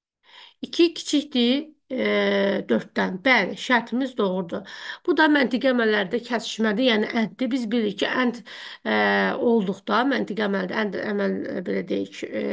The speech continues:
əməldən istifadə olduqda, deməli, hər iki tərəf, e, şə-, hər iki tərəf, yəni, doğru olmalıdır. Şərt doğru olmalıdır hər iki tərəfdə.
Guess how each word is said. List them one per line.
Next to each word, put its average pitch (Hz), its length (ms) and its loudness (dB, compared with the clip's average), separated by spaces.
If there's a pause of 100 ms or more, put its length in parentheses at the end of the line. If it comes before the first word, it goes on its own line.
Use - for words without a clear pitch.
əməldən 214 380 0
istifadə 208 520 -2
olduqda, 214 500 0 (1120)
deməli, 220 560 0 (460)
hər 294 240 4
iki 226 180 0
tərəf, 294 380 2 (300)
e, 240 100 -4 (520)
şə-, - 540 -2
hər 277 220 4
iki - 160 -14
tərəf, 294 340 -2
yəni, 226 300 -2
doğru 214 340 2
olmalıdır. 180 400 -6
Şərt 254 260 -4
doğru 196 280 2
olmalıdır 185 400 -4
hər 196 80 -4
iki - 140 -14
tərəfdə. - 340 -12